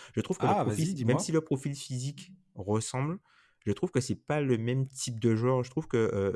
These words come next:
Speaker 1: euh, Ja Morant, il ressemble plus à Chris Paul de New Orleans.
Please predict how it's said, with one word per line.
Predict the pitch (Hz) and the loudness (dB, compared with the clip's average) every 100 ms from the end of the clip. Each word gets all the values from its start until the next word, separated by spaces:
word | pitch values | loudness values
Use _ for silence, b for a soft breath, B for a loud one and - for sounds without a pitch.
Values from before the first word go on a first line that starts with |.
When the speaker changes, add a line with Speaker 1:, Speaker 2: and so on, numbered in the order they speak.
| 92 | 0
Speaker 1:
euh, | 95 - _ _ _ _ - | -2 -6 _ _ _ _ 0
Ja | 120 117 | 2 4
Morant, | 123 175 - | 2 0 0
il | 117 | 0
ressemble | 107 - 135 139 | 0 0 -4 -4
plus | 165 175 - | -6 -6 -4
à | 104 | -4
Chris | - - 123 | -2 -4 -2
Paul | - 135 | 0 0
de | 120 | 0
New | 110 | 0
Orleans. | 107 98 | 0 -2